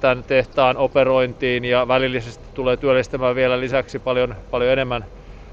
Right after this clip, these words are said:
henkilöitä. Ö, me siirrytään arvoketjussa lähemmäksi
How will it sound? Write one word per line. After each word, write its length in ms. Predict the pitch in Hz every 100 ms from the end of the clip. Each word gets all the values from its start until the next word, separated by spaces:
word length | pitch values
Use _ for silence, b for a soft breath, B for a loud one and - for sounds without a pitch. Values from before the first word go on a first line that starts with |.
| -
henkilöitä. 800 | 131 127 117 131 120 117 - 123
Ö, 960 | 120 - - - - - - 117 117 113
me 140 | 127
siirrytään 640 | 123 156 151 151 156 147
arvoketjussa 880 | 156 156 147 147 - 151 - 156 139 - -
lähemmäksi 760 | 143 147 143 139 - - 139